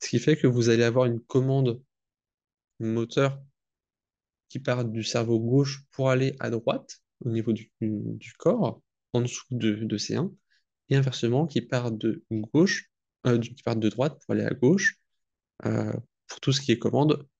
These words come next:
qui par-, qui arrive au niveau des nerfs en dessous de C un. Donc ça, c'est les voies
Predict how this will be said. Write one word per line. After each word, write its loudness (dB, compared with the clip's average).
qui -12
par-, -4
qui -12
arrive 2
au -2
niveau 2
des 2
nerfs 0
en -4
dessous -6
de -2
C -8
un. -14
Donc -10
ça, 4
c'est 0
les 4
voies 2